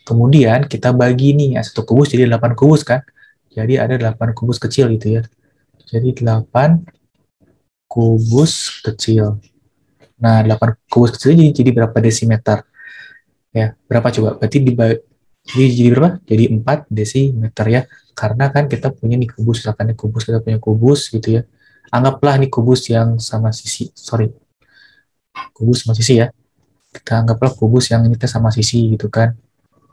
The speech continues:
Anggap lurus ya. Nah, dia itu yang pertama kan dibagi dari atas gitu ya, dibagi gini kan, dibagi segini. Nah, dibagi gini kan. Jadi ada dua kan, terus dibagi dari atas juga,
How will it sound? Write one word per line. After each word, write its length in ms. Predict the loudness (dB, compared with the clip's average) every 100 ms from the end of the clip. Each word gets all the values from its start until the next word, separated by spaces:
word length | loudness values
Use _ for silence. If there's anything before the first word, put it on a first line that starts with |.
| _ _ _ _ _ _ _ _ _ _ _ _ _ _ -6
Anggap 240 | -4 -2
lurus 320 | 0 0 0 -2
ya. 80 | -4 -6 _ -2
Nah, 240 | -2 -4 _ -20 -20 -20 -20 -16
dia 240 | -2 0 2
itu 80 | 2
yang 160 | 2
pertama 400 | -2 -2 0 0
kan 240 | 0 -2 -4 _
dibagi 720 | 0 2 2 4 4 2 0 _ _ -6
dari 160 | -2
atas 320 | -2 -2 -6 -6
gitu 160 | -8
ya, 60 | -8
dibagi 320 | -8 -8 -6
gini 240 | -6 -8 -6
kan, 160 | -8
dibagi 320 | -6 -6 -6
segini. 400 | -6 -6 -4 -6 -6
Nah, 320 | -2 -2 -2 -6 _ _ _ _ _ _
dibagi 320 | -6 -4 -2
gini 240 | 0 2
kan. 160 | 2 0 -2 -10 -18 _ _ _ _ _ _ _ _ _ _
Jadi 160 | 2
ada 140 | 4 4
dua 160 | 4 2
kan, 160 | 2 -2 -8 -6
terus 480 | 0 2 2 -2 -16 _ _ _ -4
dibagi 480 | -2 0 -2 0 0
dari 320 | 2 2 0 -2 -12 -12 -10 -14 _ _ _ -12
atas 320 | -8 -6 -2
juga, 240 | 0 0